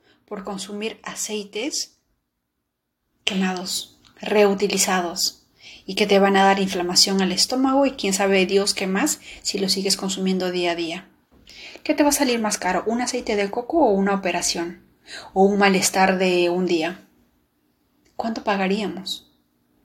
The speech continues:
¿Verdad? A veces decimos, "Ay, el producto está caro", sí,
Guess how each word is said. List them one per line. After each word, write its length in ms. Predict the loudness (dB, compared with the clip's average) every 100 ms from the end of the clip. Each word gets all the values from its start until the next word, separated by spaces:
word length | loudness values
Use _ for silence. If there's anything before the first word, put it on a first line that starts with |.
| _
¿Verdad? 380 | -6 -4 -6 -8 _ _ _ _ _ _ _ _ _ _
A 100 | -8
veces 300 | 2 4 4
decimos, 420 | 2 0 0 -4 -4
"Ay, 340 | 0 4 6 4
el 80 |
producto 340 | 0 -4 -4 -4
está 240 | -4 -4
caro", 280 | -4 -4 2
sí, 440 | 2 2 -2 -4